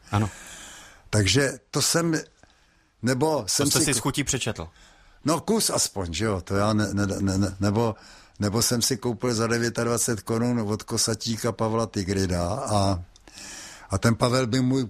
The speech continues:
Speaker 2: kamarád, že jo, my jsme byli přátelé, s-, velice, on byl přítel i naší rodiny. Tak jako,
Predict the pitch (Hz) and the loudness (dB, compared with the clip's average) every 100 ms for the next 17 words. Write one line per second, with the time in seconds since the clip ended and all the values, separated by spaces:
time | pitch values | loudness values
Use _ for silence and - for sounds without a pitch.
0 | - 113 110 131 143 101 92 82 101 101 | -4 0 2 2 2 0 -2 -4 -2 0
1 | 95 - 95 104 104 - 95 95 107 107 | 0 0 0 0 0 0 0 0 0 2
2 | 92 - - - 87 95 101 110 107 104 | 2 -2 -4 -8 -2 0 2 2 2 2
3 | 101 - 98 120 98 101 101 - 113 104 | 0 -2 0 0 2 2 2 0 2 2
4 | 110 135 156 90 - _ 131 _ _ _ | 2 2 0 -2 -6 _ -20 _ _ _
5 | - - - - - - - _ - 117 | -20 -20 -20 -20 -20 -20 -20 _ -2 -2
6 | - - 113 107 135 127 120 | -2 0 0 0 0 0 0